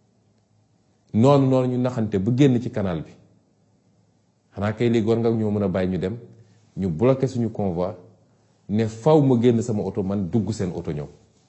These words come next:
Mais leen du ma ko def nag. Du ma ko def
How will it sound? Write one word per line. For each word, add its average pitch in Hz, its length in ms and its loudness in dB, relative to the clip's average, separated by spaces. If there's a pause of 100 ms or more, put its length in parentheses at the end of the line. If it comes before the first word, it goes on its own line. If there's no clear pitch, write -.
(140)
Mais 82 100 -6
leen 101 160 -4
du 127 80 -4
ma 139 100 -2
ko 139 100 -4
def 117 160 -4
nag. 98 140 -6 (1400)
Du 90 120 -2
ma 117 120 4
ko 131 140 4
def 151 340 2